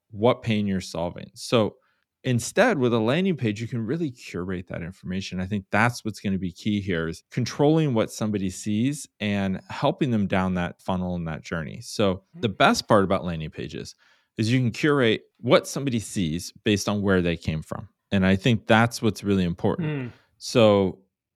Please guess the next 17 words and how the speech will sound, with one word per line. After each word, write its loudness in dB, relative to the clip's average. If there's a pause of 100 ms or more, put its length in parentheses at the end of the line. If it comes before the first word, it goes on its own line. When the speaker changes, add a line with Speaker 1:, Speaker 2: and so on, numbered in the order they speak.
(120)
Speaker 1:
you're 4
running 4
an 2
ad 2
set, -6 (480)
and 2
that 6
ad 6
set 2
has 0
a -6
particular -6
message. -8
You 2
should 0
have 2
alignment 0